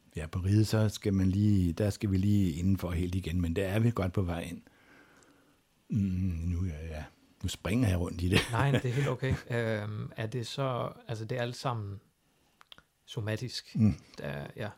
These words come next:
Speaker 1: Ja, men, øh, vi er jo begyndt at udvide os, så nu s-, med, arbejder vi også, øh, med, øh, i psykiatrien, ungdomspsykiatrien.
Speaker 2: Ja.
Speaker 1: Men der er så nogen, det er jeg så ikke selv, men der er nogle af mine kollegaer, som har ligesom uddannet sig i også at være, øh,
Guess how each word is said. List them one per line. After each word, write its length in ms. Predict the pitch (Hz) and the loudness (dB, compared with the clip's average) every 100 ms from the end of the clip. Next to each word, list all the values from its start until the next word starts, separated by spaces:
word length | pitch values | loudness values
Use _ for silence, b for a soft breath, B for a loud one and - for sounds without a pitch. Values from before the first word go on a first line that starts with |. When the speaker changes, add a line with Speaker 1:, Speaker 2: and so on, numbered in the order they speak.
| - | 4
Speaker 1:
Ja, 160 | 104 82 - | 4 4 2
men, 220 | 107 104 | 6 8
øh, 180 | 113 117 | 6 4
vi 100 | 113 | 6
er 40 | |
jo 140 | 113 | 6
begyndt 300 | 101 107 131 | 4 2 4
at 40 | 123 | 4
udvide 300 | 131 135 85 | 4 4 2
os, 60 | |
så 120 | - 92 | 2 2
nu 200 | 104 110 | 4 2
s-, 180 | - | 0
med, 220 | - 113 104 | -4 -4 -4
arbejder 340 | - 104 107 107 | -4 -4 -2 0
vi 80 | 95 | 2
også, 260 | 95 92 | 0 0
øh, 340 | 104 98 90 80 | 0 0 0 -2
med, 140 | 82 95 85 - | -4 -6 -8 -8
øh, 60 | 85 78 90 - | -8 -6 -10 -10
i 100 | 110 | -10
psykiatrien, 680 | - 92 90 - - 117 87 _ _ | -4 0 0 -2 0 0 -2 _ _
ungdomspsykiatrien. 800 | 95 120 123 101 92 80 - - - B B B B - | 2 6 4 4 0 -2 -4 -8 -14 B B B B -8
Speaker 2:
Ja. 80 | |
Speaker 1:
Men 100 | 127 | 2
der 60 | 101 | 4
er 40 | |
så 100 | 110 | 6
nogen, 380 | 110 107 110 113 - _ - - | 8 8 6 4 -2 _ -10 -2
det 80 | |
er 40 | 107 | -2
jeg 80 | 92 | 0
så 100 | 92 | -2
ikke 120 | 92 | -2
selv, 240 | - 85 - | -2 -2 -4
men 240 | - 92 92 | 0 2 2
der 60 | |
er 60 | 90 | 2
nogle 220 | 95 107 | 4 4
af 40 | |
mine 160 | 98 87 | 4 2
kollegaer, 580 | 85 92 117 135 117 104 | 4 6 8 6 2 2
som 300 | 95 92 85 B B B B B B | 0 0 0 B B B B B B
har 220 | - 92 | -4 -2
ligesom 440 | 85 92 82 - - - - - | -2 -2 -2 -2 -10 -14 -14 -2
uddannet 340 | 104 120 101 92 | 0 2 2 0
sig 140 | 98 | 0
i 140 | 98 - | 0 -2
også 260 | 92 - - | -4 -4 -4
at 100 | 87 | -4
være, 280 | 85 85 - | -4 -6 -6
øh, 240 | 101 85 | -8 -8